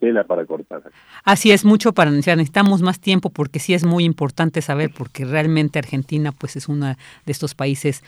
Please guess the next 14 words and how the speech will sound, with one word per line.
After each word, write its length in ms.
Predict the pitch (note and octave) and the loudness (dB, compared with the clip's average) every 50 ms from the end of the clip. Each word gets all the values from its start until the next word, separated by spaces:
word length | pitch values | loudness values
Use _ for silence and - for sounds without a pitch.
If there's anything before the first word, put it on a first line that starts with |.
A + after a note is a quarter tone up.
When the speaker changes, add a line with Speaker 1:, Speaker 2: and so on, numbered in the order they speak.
| - _ | -20 _
Speaker 2:
fuertes 340 | - - - D#3 C#3 - B2+ | -6 -2 -2 -2 0 2 2
de 60 | A#2+ | 4
Speaker 1:
Sí. 60 | A#2 | 4
Speaker 2:
Latinoamérica. 720 | A2 G#2 F#2+ - B2+ B2+ B2+ C3 B2+ B2+ B2+ A#2+ - C3 - - - - - | 4 2 2 0 -2 -2 -2 -2 -4 -6 -8 -8 -10 -10 -12 -12 -14 -2 4
Pues, 160 | - A#3+ A3+ A3 | 6 8 10 10
Gonzalo, 320 | B3 B3 - C4+ C4 C4+ | 8 8 8 8 8 8
Speaker 1:
Y 20 | C4+ | 8
son 80 | A#3 | 8
Speaker 2:
muchísimas 600 | A#3 A#3 - - - C4+ C4 C#4+ D4 B3+ G#3+ F#3+ | 8 8 8 8 8 8 10 10 10 10 10 10
Speaker 1:
muchas 180 | D3+ D3 E3 - | 8 6 6 4
cosas. 300 | B2+ A2+ - - - - _ _ | 2 2 2 2 -4 -16 _ _
Speaker 2:
Así 200 | - G3 F#3+ - | 4 4 6 8
Speaker 1:
Dale. 280 | A3 - G3+ G3 F3+ E3 | 8 8 8 8 8 6
Speaker 2:
es. 140 | D3+ - | 4 2